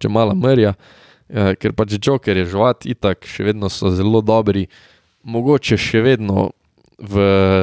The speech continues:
nekak širšem krogu ekip, ki bi znale presenetiti,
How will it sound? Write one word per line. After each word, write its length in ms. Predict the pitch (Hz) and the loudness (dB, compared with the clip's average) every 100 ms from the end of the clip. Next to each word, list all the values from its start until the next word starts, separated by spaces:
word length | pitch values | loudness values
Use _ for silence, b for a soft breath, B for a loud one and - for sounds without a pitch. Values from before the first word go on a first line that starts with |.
| 87 b b b b - | -2 b b b b -8
nekak 320 | 110 107 - | -4 -4 -6
širšem 760 | - - 127 120 - 101 95 - | -10 -2 0 0 -2 -4 -4 -6
krogu 600 | - 113 120 98 95 82 _ _ _ _ _ _ | 0 2 2 2 0 0 _ _ _ _ _ _
ekip, 380 | - - 123 - | -12 -4 -4 -4
ki 120 | 110 | -6
bi 120 | 101 | -2
znale 320 | 101 110 113 | 0 0 0
presenetiti, 880 | 98 101 95 98 95 110 - 98 - | 0 -2 -2 0 2 0 0 -6 -6